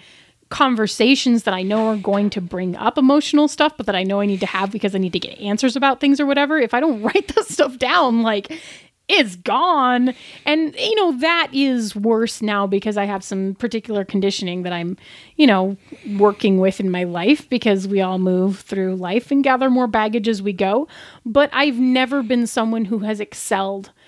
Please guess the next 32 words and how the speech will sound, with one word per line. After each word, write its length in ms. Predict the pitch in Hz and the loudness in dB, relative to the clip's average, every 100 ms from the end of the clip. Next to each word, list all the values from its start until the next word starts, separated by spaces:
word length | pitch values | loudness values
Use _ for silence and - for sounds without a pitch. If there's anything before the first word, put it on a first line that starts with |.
| _ _ _ | _ _ _
um, 340 | 214 196 190 190 - | 0 0 0 -2 -4
at 520 | 208 190 196 - - - - _ _ _ _ _ _ _ - | -2 -2 -6 -10 -14 -16 -20 _ _ _ _ _ _ _ -8
logical, 920 | 220 202 214 226 247 247 240 240 214 202 | 0 4 4 4 -2 -2 -2 -2 -6 -6
remembered, 1300 | 208 208 208 208 214 226 226 208 185 185 180 196 - _ _ _ _ _ | -2 0 2 2 2 2 2 0 -4 -6 -8 -8 -10 _ _ _ _ _
um, 440 | 196 190 185 175 165 | -4 -2 -2 -4 -8
planned 840 | - - 214 220 220 214 214 202 | -12 -4 0 2 4 4 4 2
stuff 640 | 190 - - 233 - - - _ _ _ _ - | -4 -6 0 0 0 -6 -20 _ _ _ _ 0
in 380 | 247 247 254 254 | 2 4 2 -2
high 380 | - - 214 220 | -14 -4 -2 -2
states 400 | - - 214 - | -2 -2 -2 -4
of 80 | 190 | -6
adrenaline. 560 | 185 185 175 170 170 - | -4 -6 -6 -8 -10 -8
I 80 | 233 | 0
never, 460 | 220 220 240 240 226 | 2 2 2 0 -2
ever 240 | 208 190 | -2 -4
have 400 | - 175 170 - | -6 -10 -10 -14
been. 240 | 160 - - - - _ | -16 -16 -20 -20 -20 _
I 120 | 220 240 | 0 2
am 180 | 233 | 2
a 120 | 185 180 | 0 -4
freeze 500 | - 233 262 302 247 | -6 0 2 2 0
response 680 | 285 - - 247 302 - - | -2 -2 -2 0 0 -2 -4
adrenaline 580 | 240 233 240 285 294 294 | -2 0 2 4 2 2
person. 380 | 294 294 311 294 | -2 -2 -2 -2
I 100 | 214 | -4
am 380 | 180 175 175 190 | -6 -6 -2 0
not 340 | 233 196 - - | 0 -2 -6 -10
an 140 | 220 | -8
action 420 | 226 208 - 196 | -6 -6 -6 -6
response 420 | 190 - 185 180 | -6 -6 -6 -4
adrenaline 460 | 190 190 185 180 180 | -4 -2 -2 -2 -2
person. 380 | 190 175 190 | -2 0 -2